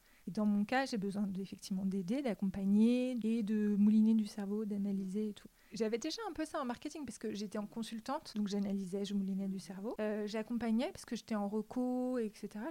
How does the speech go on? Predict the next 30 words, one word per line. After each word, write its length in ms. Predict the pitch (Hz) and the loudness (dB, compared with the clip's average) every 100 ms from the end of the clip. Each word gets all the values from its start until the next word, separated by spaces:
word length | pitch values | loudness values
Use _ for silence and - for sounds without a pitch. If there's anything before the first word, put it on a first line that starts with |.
| 311 | -6
J'ai 120 | 240 | -4
gardé 340 | 262 277 277 | -2 -4 -6
ça. 200 | 269 254 220 | -4 -2 4
Maintenant, 320 | 220 220 262 | 6 6 4
je, 580 | 247 226 214 208 208 202 | 0 2 2 4 2 -2
je 280 | 202 190 | -6 -8
suis, 340 | 202 - 202 208 | -10 -8 -6 -4
bah, 160 | 202 | -2
dans 140 | 208 220 | 0 0
l'analyse 480 | 214 208 208 226 196 | 0 0 -2 -4 -6
de, 320 | 208 208 208 | -4 -2 -2
des 180 | 196 208 | -4 -4
tests, 500 | 240 233 240 - 220 | -4 -2 -4 -6 -6
dans 360 | 208 208 202 220 - - - - | -4 -2 -4 -10 -20 -20 -14 -2
l'analyse 380 | 214 214 214 | 0 0 -2
de 40 | 208 | -6
ce 60 | - | -10
que 120 | 220 | -6
les 120 | 214 | -4
gens 160 | 214 220 | 0 0
me 80 | |
racontent 340 | 226 220 240 240 | 0 -2 -2 -2
pour 160 | 226 | -2
essayer 260 | 214 - 220 | -4 -4 -6
justement 320 | 202 - 220 | -6 -2 0
de 60 | 220 | 0
faire 200 | 220 214 | 0 2
naître 220 | 254 - | 2 0
ce 120 | - | -6
truc-là. 640 | - - 277 - 208 202 | -6 -6 -8 -6 -6 -4